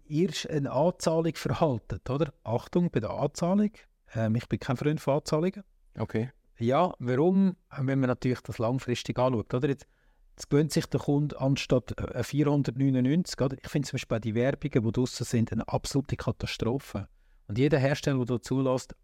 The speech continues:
Speaker 1: absolute Katastrophe. Warum? Weil wir verarschen Kunden. Und
Speaker 2: Mhm.
Speaker 1: zwar aufs Gröbste. Wir, wir tun einen Einer B M W, nehmen jetzt einfach einen Einer,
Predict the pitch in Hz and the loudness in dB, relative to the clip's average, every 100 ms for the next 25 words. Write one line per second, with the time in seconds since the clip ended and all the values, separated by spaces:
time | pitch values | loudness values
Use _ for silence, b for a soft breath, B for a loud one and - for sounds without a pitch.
0 | _ - 139 - 156 139 127 - 127 - | _ -2 -2 0 -2 -2 -4 -4 -4 -6
1 | - 123 135 - 101 - - _ _ 120 | -4 -2 -2 -4 -10 -10 -20 _ _ 2
2 | 120 151 185 127 - _ - 147 170 170 | 2 4 4 2 0 _ -4 0 2 2
3 | 170 165 160 202 - - - - 175 214 | 2 0 -2 -4 -4 -8 -12 -8 -8 -8
4 | _ _ _ _ _ - 127 107 180 185 | _ _ _ _ _ -4 -2 2 4 4
5 | 170 - - 151 190 - - - 175 - | 0 -4 -2 0 0 -2 -6 0 0 -2
6 | _ _ _ 143 185 185 - 156 208 220 | _ _ _ 2 2 2 -2 0 2 2
7 | 175 190 202 - - - 135 - 143 190 | 2 2 2 -2 -12 -8 -4 -2 0 2
8 | 190 156 160 165 147 143 143 156 196 160 | 0 2 0 2 0 0 0 2 2 0
9 | 151 - 101 110 | -2 -2 0 -2